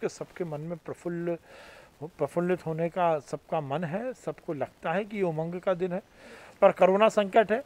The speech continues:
और कोरोना संकट में हमें संयम और अनुशासन रखना है। तो हम सबका तो यही सुझाव है कि राम मंदिर बनने का, उसके भूमि पूजन का हम उमंग के साथ स्वागत करें,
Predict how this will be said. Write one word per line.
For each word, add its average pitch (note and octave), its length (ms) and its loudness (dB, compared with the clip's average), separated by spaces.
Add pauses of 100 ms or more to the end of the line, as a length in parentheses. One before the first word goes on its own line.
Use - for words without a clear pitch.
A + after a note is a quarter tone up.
(480)
और E3 60 2
कोरोना E3+ 360 4
संकट F3+ 440 0
में G3 140 0
हमें E3 220 -2
संयम E3 380 0
और E3+ 180 0
अनुशासन D#3 500 -4
रखना F3+ 260 -4
है। A3 80 -8 (880)
तो - 60 8
हम G#3 160 2
सबका A#3 320 6
तो D#4 140 2
यही G#3 180 6
सुझाव F3 480 4
है G#3+ 80 6
कि G#3 340 -4 (440)
राम F#3 380 4
मंदिर G3+ 480 4 (200)
बनने F#3 520 2
का, G3 340 4
उसके E3+ 420 0
भूमि C#3 380 -2
पूजन G3 420 0
का F#3+ 200 2
हम F3+ 180 0
उमंग F3 320 -2
के F#3 240 -4
साथ E3+ 280 2
स्वागत D#3 520 2
करें, F#3 240 2